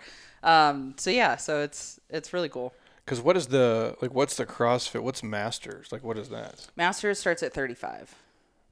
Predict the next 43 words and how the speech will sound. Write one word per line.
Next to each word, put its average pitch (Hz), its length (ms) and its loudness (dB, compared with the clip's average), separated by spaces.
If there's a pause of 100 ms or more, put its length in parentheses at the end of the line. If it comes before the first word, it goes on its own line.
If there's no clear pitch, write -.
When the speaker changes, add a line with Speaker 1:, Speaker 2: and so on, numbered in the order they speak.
Speaker 2:
Yeah, - 140 -20
that's - 160 -18
fucking - 360 -14
crazy, 185 500 -4
Speaker 1:
<laughs> 117 120 -4
Speaker 2:
dude. 113 220 -2 (200)
Speaker 1:
It 190 120 -2
used 240 200 0
to 220 60 -6
be 208 100 -4
forty, 135 380 -2
and 135 120 -6
they 135 80 -6
added 135 320 -2
a 135 80 -4
thirty-five 123 640 -6 (220)
not 123 160 -10
too 117 100 -12
long 123 200 -12
ago. 143 240 -14 (140)
Speaker 2:
Oh, 131 300 -4 (280)
and 120 100 -6
then 123 80 -2
what's 127 180 0
forty? 131 540 0
You're, 202 100 -8
like, - 260 -10
dead? 107 360 -6 (180)
Speaker 1:
<laughs> 719 540 -4
Speaker 2:
Is 175 180 2
it 156 160 -2
dead - 160 -2
Speaker 1:
No, 247 140 4
it 277 140 4
goes 202 240 4
Speaker 2:
category? 277 100 6
Speaker 1:
up 269 160 -4
to, 214 240 -2
I 196 80 4
believe, 190 800 -6
uh, 139 760 0 (880)
sixty - 580 -14
plus, 180 600 -10